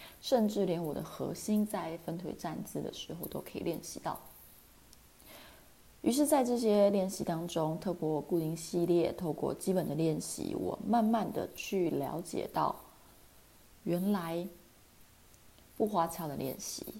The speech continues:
其实是对我自己最好的练习。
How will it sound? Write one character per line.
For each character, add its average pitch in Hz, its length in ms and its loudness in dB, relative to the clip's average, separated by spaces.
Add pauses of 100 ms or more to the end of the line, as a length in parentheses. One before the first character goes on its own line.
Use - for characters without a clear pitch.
其 - 160 -8
实 - 300 -8
是 - 180 -8
对 156 200 -2
我 - 120 -4
自 - 160 -10
己 - 160 -12
最 - 200 -6
好 - 240 -16
的 - 60 -6
练 - 200 -4
习。 - 220 -14